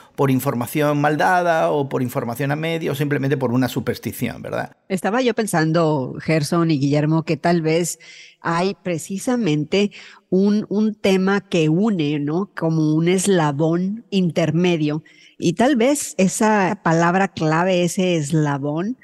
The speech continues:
Speaker 2: puede ser precisamente ese descrédito. Creo que existe como una nube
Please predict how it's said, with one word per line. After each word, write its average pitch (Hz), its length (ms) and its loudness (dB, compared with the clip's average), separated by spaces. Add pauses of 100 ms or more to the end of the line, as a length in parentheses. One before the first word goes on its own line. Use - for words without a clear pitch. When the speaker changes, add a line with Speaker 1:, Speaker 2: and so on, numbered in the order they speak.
(240)
Speaker 2:
puede 233 220 2
ser 226 200 0
precisamente 196 840 0
ese 202 200 2
descrédito. 165 960 0 (500)
Creo 214 220 -2
que 208 100 -6
existe 196 480 -2
como 175 260 0
una 202 260 0
nube 208 640 0